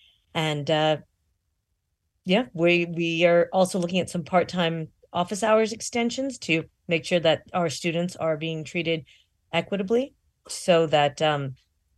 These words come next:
um, a, a student who has a full-time teacher gets five hours per week i-, in office hours where they can have access to that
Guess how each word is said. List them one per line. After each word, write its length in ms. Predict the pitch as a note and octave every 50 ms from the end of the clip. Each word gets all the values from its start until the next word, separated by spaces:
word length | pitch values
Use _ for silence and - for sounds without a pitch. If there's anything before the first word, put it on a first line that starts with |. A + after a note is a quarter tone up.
| _ _ _ - - F#3 - -
um, 260 | F3 F3 E3 C3+ - -
a, 360 | E3 E3 D#3+ D3+ D3 C#3 F#3 - _ _ _ _ _ _ _ -
a 80 | D#3+ C3+
student 300 | - G3 F#3+ F3+ F3+ F3
who 60 | E3+
has 280 | F3+ D#3+ E3 D#3+ D3
a 140 | - E3 D3
full-time 480 | C3 - E3 E3 D#3 - F3 E3 E3 E3+
teacher 560 | - F#3 E3+ E3 - F3+ F3+ F3+ F3 F3 - _ _ _ _ _ _ _ _ _ _ _ _ _ -
gets 340 | - F3+ E3+ - - - - _ _ _ _
five 320 | - - F#3 F3+ F3+ E3+ F3+
hours 340 | E3+ E3+ E3+ F3 F3+ F3
per 200 | - - - F3+
week 400 | F3 F3 F3 F3+ F3+ F3+ - - _ _ _ _ _ - -
i-, 160 | F3+ E3 - -
in 140 | F#3 D#3+ E3+
office 320 | D#3+ E3 E3 F3+ F3+ -
hours 380 | F3 E3+ F3 F3+ F3+ F3+ E3 D#3
where 140 | E3+ D#3+
they 120 | D3 D#3+ D#3
can 280 | - D#3+ D#3+ D#3 D#3
have 300 | - D3+ E3 D#3 D3+ C#3 -
access 440 | - D3+ D3+ - - D#3 - - -
to 140 | - E3+
that 340 | D3+ D#3 C#3+ D3 - - -